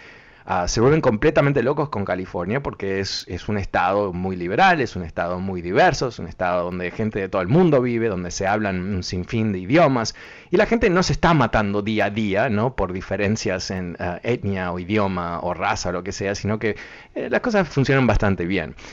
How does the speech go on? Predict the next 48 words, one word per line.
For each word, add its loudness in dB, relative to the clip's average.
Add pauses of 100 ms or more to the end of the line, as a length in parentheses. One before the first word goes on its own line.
(220)
Eh, -6
yo 4
viví 6
en 4
California 2
casi -2
diez 0
años, 2
ah, -8
me -8
encanta 0
California, 0
y -4
una 4
de 4
las 2
cosas -2
que -2
me 4
encantan 2
es 2
la 2
diversidad. -6 (100)
Obviamente 2
hay 0
ciertas 0
personas 0
que -4
no, 2 (100)
no 2
aguantan 4
diversidad, -4
¿no? 0
Quieren 0
que -6
todos 0
sean 0
iguales 2
que 2
ellos, -4 (400)
ah, -2
en, -4
no 2
importa 0
qué 0
color 2
sean, 2
pero 0